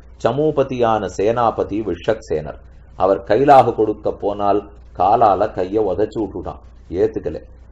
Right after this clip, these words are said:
இறங்கின உடனே அஸ்வீகிருத பிரணீத மணி பாதுகம்,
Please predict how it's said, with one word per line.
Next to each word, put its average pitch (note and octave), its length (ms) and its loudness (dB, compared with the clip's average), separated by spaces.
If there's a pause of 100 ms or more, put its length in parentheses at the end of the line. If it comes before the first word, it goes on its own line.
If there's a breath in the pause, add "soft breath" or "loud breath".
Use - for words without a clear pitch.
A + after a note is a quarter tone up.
(260)
இறங்கின B2+ 480 2
உடனே G2 400 -4
அஸ்வீகிருத D#3 720 2 (180)
பிரணீத B2 480 0
மணி G#2+ 240 -2
பாதுகம், F#2 640 2